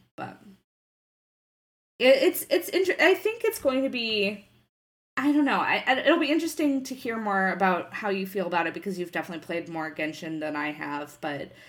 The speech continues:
the, the whole, uh, kind of science fantasy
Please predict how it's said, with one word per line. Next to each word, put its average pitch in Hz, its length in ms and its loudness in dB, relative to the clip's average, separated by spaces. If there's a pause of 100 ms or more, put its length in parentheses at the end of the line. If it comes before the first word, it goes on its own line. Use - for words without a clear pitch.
(340)
the, 190 440 2
the 247 180 -2
whole, 247 680 4 (840)
uh, 175 500 0 (240)
kind 214 200 -6
of 190 60 -4
science 190 380 0
fantasy 170 840 -6